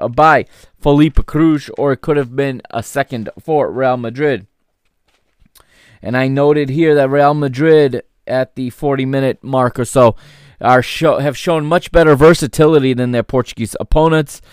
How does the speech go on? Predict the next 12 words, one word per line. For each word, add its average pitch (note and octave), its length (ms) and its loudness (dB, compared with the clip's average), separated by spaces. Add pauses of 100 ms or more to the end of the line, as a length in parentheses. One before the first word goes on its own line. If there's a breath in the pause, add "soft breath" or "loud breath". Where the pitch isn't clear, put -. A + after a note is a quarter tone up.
(300 soft breath)
and A#2 580 0
it G#2+ 220 0
is, G#2 360 -2 (520)
it B2+ 180 -2
is B2 100 -2
shown F3+ 380 0
in C3+ 100 0
the B2 140 2
adjustments A#2+ 560 0
that A#2+ 220 -2
they've G#2+ 180 -4
made, C3+ 420 -2